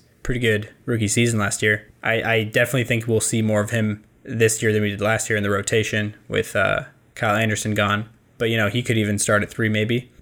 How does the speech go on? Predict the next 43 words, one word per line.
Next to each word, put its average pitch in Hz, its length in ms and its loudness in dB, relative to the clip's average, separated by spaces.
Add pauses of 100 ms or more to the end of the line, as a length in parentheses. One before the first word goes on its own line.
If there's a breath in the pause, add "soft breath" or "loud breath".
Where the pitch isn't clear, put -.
(120)
And 113 140 -2
then 110 260 2
Tyus 117 300 -2
Jones 117 480 0 (220)
as, 104 420 0
like, 101 380 -2
you 120 60 -4
know, 104 140 2
the 107 160 0
eternal 113 440 0 (160)
backup 117 340 0
point 113 220 0
guard 117 260 0 (240)
there 110 180 2
in 107 120 0
Memphis. 113 480 -2 (560)
And 123 100 -4
then 107 220 0
Brandon 117 340 2
Clark - 480 -4 (240)
also 113 280 0
coming 110 240 -2
in 104 40 2
off 101 160 -2
the - 60 -12
bench. 107 420 -2 (120)
Those 123 220 -4
are 117 300 0
all 110 240 0
the 110 140 -8
guys 107 280 0
that 101 120 0
I, 101 260 2 (100)
I 104 300 0 (120)
feel 117 200 0
like 107 180 0
are 101 80 0
definitely 107 340 0
gonna 104 140 2
be 107 120 0
in 104 80 0
the 101 80 -2
rotation. 117 640 -2